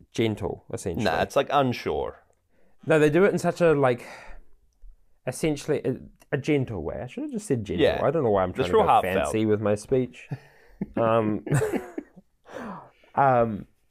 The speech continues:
Speaker 1: yeah, they, they do it in such a, like, a real, like, caring way.
Speaker 2: Yeah.
Speaker 1: That's a better way
Speaker 2: There
Speaker 1: of
Speaker 2: we go.
Speaker 1: saying it. That's what I thought.
Speaker 2: Tender.
Speaker 1: T-, tender. Tender way.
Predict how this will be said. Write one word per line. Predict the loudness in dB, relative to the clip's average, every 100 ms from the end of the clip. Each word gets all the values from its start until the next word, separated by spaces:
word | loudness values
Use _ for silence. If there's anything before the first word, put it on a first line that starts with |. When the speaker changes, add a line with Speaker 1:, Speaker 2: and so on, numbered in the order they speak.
| _ -4
Speaker 1:
yeah, | 2 2
they, | 4 2
they | 2 0 2
do | 4
it | 2
in | 0
such | -2 -4 0
a, |
like, | 0 2
a | 2 0
real, | 2 2 4 4 2
like, | 2 0 -6 -20 _ _ _ _ _ _ _ -16
caring | -2 2 2 0
way. | -4 -6 -10 -2
Speaker 2:
Yeah. | 0 0 -2 _ _
Speaker 1:
That's | -8 -8 -8 _ -16
a | -14
better | -12
way | -12 -8
Speaker 2:
There | -8
Speaker 1:
of |
Speaker 2:
we | -8
go. | -8
Speaker 1:
saying | -10
it. | -12 -2
That's | 0 2
what | 4 4
I | 4
thought. | 2 2 2 -2 _
Speaker 2:
Tender. | -2 -2 -2 -8 -10 -16 _
Speaker 1:
T-, | -20 2
tender. | 4 6 8 6 6 -2 -10 _ _ _ -10
Tender | 2 4 4 4 4
way. | 4 2 0 -6